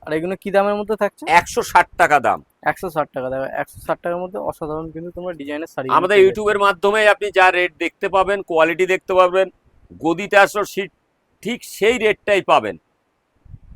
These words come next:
Speaker 2: আমরা যেরকম ধনেখালির ডুপ্লিকেট করিয়েছি ফুলিয়া থেকে,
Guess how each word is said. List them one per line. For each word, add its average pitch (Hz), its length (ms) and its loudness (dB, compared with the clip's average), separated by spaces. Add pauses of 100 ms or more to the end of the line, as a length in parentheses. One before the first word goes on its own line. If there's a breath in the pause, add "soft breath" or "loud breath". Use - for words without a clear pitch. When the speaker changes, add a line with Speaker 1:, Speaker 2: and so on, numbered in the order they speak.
(3000)
Speaker 2:
আমরা 180 300 0
যেরকম 208 440 4 (560)
ধনেখালির 208 640 4
ডুপ্লিকেট 196 480 -2
করিয়েছি 185 680 -4 (760)
ফুলিয়া 190 400 6
থেকে, 180 460 0